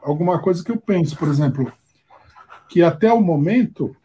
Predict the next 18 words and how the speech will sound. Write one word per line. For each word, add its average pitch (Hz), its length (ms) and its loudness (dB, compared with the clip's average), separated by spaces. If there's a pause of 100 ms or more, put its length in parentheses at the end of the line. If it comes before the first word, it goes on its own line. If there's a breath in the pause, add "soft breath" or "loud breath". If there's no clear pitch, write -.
(400)
o, 135 300 2
por 147 140 -2
exemplo, 135 500 0
a, 127 440 -4
a 151 60 0
integração 180 720 0
do 127 160 0
Alckmin, 139 480 -4
que 117 100 -8
é - 20 -8
uma 440 140 -12
coisa 185 300 -2
pesada 127 600 -2
que - 140 -14
o - 40 -10
P 131 120 -4
T 117 240 -6
fez, - 540 -16